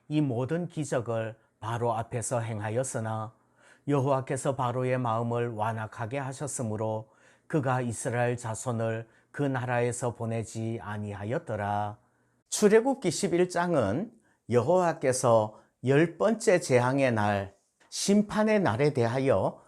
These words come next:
경고하시는 장면이에요. 애굽의 모든 처음 난 것들, 왕 위에 앉은 바로의 장자로부터 맷돌 뒤에 있는 몸종의 장자와 모든 가축의 처음 난 것까지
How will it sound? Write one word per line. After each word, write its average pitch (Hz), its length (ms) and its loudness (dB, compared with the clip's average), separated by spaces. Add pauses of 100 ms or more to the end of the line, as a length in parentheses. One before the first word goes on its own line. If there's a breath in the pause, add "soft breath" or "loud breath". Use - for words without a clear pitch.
(120)
경고하시는 151 920 2
장면이에요. 104 880 2 (420)
애굽의 185 380 6
모든 160 420 4
처음 165 380 2
난 131 220 0
것들, 117 580 0 (420 soft breath)
왕 131 300 2
위에 185 160 2
앉은 135 560 4
바로의 151 460 2
장자로부터 123 1080 -2 (300 soft breath)
맷돌 156 400 4
뒤에 151 240 4
있는 135 340 6
몸종의 160 540 2
장자와 120 800 0 (280 soft breath)
모든 156 440 4
가축의 156 600 0
처음 156 420 0
난 127 180 0
것까지 120 880 -2